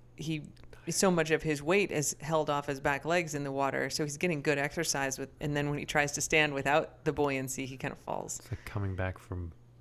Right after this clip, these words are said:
Speaker 2: the moon.
Speaker 1: Yeah. So we're, uh, but I'm also kind of guiding him out,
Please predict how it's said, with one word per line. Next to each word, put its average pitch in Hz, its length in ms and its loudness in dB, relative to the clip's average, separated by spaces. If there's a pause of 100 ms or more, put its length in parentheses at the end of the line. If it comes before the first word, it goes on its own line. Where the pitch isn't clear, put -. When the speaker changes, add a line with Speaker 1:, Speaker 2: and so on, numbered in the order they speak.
(240)
Speaker 2:
the 98 60 -2
moon. 90 420 -4 (240)
Speaker 1:
Yeah. 147 320 2 (380)
So 151 300 0
we're, 151 220 4
uh, 131 380 0 (480)
but 170 120 10
I'm 165 140 10
also 165 560 8
kind 147 220 2
of 135 200 -4 (460)
guiding 151 380 8
him 139 200 -4
out, 135 300 2